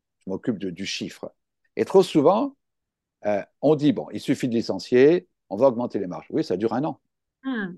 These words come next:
Speaker 1: Parce qu'après, j'ai plus de ressources, j'ai plus de dynamique, j'ai plus rien. Donc, ça veut dire quoi ? C'est le, le, le, le dirigeant, souvent, il est, et c'est pas péjoratif ce que je dis, je l'ai trop vu pendant, euh, mes quarante ans de carrière, c'est-à-dire qu'il est tellement, euh,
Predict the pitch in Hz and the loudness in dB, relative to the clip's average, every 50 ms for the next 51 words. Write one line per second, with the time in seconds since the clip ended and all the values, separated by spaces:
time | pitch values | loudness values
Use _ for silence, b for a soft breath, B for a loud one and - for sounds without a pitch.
0 | - _ - - - - 170 151 - - 165 - 117 117 - 151 - 139 175 170 | -16 _ -6 -6 0 6 6 6 6 6 2 4 4 2 0 0 0 2 0 0
1 | - - 240 - - - _ _ _ _ _ _ _ _ - 135 120 - 143 135 | 0 -2 -6 -6 -6 -16 _ _ _ _ _ _ _ _ -6 -6 -4 -4 -4 -2
2 | 123 135 147 185 202 220 247 247 - - 233 - _ _ _ _ _ _ _ _ | 0 2 4 4 6 6 6 4 4 2 -4 -4 _ _ _ _ _ _ _ _
3 | _ _ _ _ _ _ _ - 131 - - - 226 240 247 254 240 220 - _ | _ _ _ _ _ _ _ -4 -4 -2 2 2 4 4 4 2 2 -2 -6 _
4 | _ _ _ _ _ _ _ - 147 156 151 - 240 220 202 202 180 165 175 139 | _ _ _ _ _ _ _ 0 0 0 4 6 4 6 8 6 6 6 2 0
5 | - _ _ _ - 143 143 131 123 104 92 92 _ - - - - 113 113 127 | -2 _ _ _ -2 0 0 0 0 -2 -6 -10 _ -16 -16 -14 -10 -4 -2 -2
6 | 127 139 135 139 - - 143 147 - - 156 160 143 165 156 156 151 180 220 208 | 0 2 2 2 2 4 0 0 2 2 0 0 2 0 -2 -2 -2 -4 -4 -6
7 | - - 139 135 123 - _ _ - - 151 165 170 170 190 202 226 226 202 - | -6 -6 -6 -6 -6 -8 _ _ -14 -8 -6 -4 2 6 8 8 8 6 2 -4
8 | - - _ - 104 101 101 - - - - 113 - 139 131 - _ _ _ _ | -10 -20 _ -10 -8 -8 -8 -10 -10 -4 -4 0 2 0 0 0 _ _ _ _
9 | _ _ _ _ - 160 139 131 156 151 151 147 - 165 147 - - 151 131 - | _ _ _ _ 0 0 2 4 6 4 4 4 2 -2 -2 0 -2 -2 -2 -2
10 | 143 139 123 120 113 - 139 139 143 147 - - _ - 147 147 143 123 131 151 | -6 -8 -8 -8 -6 -2 0 0 0 0 -2 -6 _ -2 4 4 4 4 4 0
11 | 160 156 - 131 123 123 117 113 110 107 104 104 104 104 _ _ _ _ _ _ | -2 -2 -2 -6 -8 -6 -6 -6 -6 -6 -8 -10 -10 -14 _ _ _ _ _ _
12 | _ - 113 107 - 135 127 127 117 131 135 127 - 131 143 143 147 139 120 - | _ -8 -8 -4 -2 0 0 0 0 -2 -4 -2 -2 0 2 2 2 2 2 -2
13 | - _ _ _ _ _ _ _ _ - 165 151 165 165 165 165 - - 151 156 | -6 _ _ _ _ _ _ _ _ -4 -2 2 2 4 4 4 2 2 0 0
14 | 151 - - 202 190 190 180 165 143 127 _ _ - 113 | 0 2 2 2 2 2 -4 -6 -6 -8 _ _ -12 -12